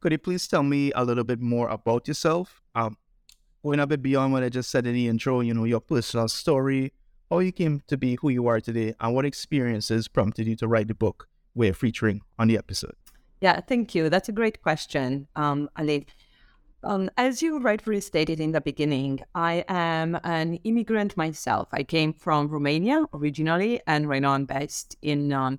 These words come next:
Speaker 2: New York, in the U S. So I came here some time ago, and I underwent, I think, a full immigrant experience. And in doing that, I, um, became very much aware about certain strategies that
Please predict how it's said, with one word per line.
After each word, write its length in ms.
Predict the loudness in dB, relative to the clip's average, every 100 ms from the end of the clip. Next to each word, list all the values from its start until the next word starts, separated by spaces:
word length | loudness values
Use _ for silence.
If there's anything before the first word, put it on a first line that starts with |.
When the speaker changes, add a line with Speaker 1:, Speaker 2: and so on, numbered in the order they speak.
| _
Speaker 2:
New 120 | -2
York, 420 | 0 2 -2 -6 -20 _ _ _ _ _ _ _ _ _ _ _
in 400 | -4 -2 0 -4 -4
the 140 | -2 0
U 180 | 2
S. 260 | 0 0 -6
So 260 | -2 2 2
I 120 | 2
came 160 | 0
here 320 | 0 0 0 0
some 240 | -2 -4
time 360 | -2 0 0 0
ago, 460 | 0 0 2 0
and 160 | 0 -2
I 360 | 0 0 0 -2
underwent, 500 | -2 0 2 0 -2
I 100 | -4
think, 280 | -2 -2 -2
a 80 |
full 580 | -6 -4 -2 0 0 -2 -4
immigrant 460 | -2 0 0 0 -2
experience. 960 | -8 -12 -2 0 0 -2 -8 -8 -10 -4
And 280 | 0 0 0 -2
in 340 | -4 -4 -6 -8 -20 -20 -6
doing 360 | 0 2 2
that, 420 | 2 2 2 0 -4 _ _ -6
I, 460 | 2 4 4 2 2
um, 400 | 4 2 0 -4
became 300 | -6 -2 0
very 200 | 2 4
much 200 | 2 0
aware 580 | -4 0 0 2 0 -2
about 380 | 0 2 2 2
certain 400 | -2 -2 0 -4
strategies 1040 | -6 -2 0 0 -2 -4 0 0 0 -2
that 340 | 2 4 4